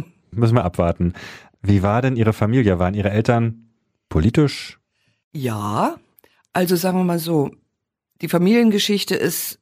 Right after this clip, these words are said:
Speaker 2: extrem prägend. Mein Großvater war Kurier bei einer Widerstandsgruppe in der Nazizeit,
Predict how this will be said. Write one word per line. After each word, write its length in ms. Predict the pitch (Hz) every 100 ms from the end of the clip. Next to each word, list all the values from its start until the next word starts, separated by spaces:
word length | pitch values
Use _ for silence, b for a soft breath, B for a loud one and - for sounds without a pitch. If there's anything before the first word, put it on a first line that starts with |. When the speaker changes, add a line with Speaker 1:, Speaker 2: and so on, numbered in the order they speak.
| _
Speaker 2:
extrem 480 | 147 147 - 165 165
prägend. 640 | 151 147 147 135 110 104 - b b b _
Mein 180 | 156 156
Großvater 840 | 170 240 233 208 214 208 190 160
war 500 | 170 165 160 156 156
Kurier 440 | - 160 175 202 196
bei 160 | 175
einer 180 | 165 156
Widerstandsgruppe 920 | 190 220 214 208 202 - 214 226 214
in 100 | -
der 120 | 185 185
Nazizeit, 800 | 185 190 196 - 185 180 170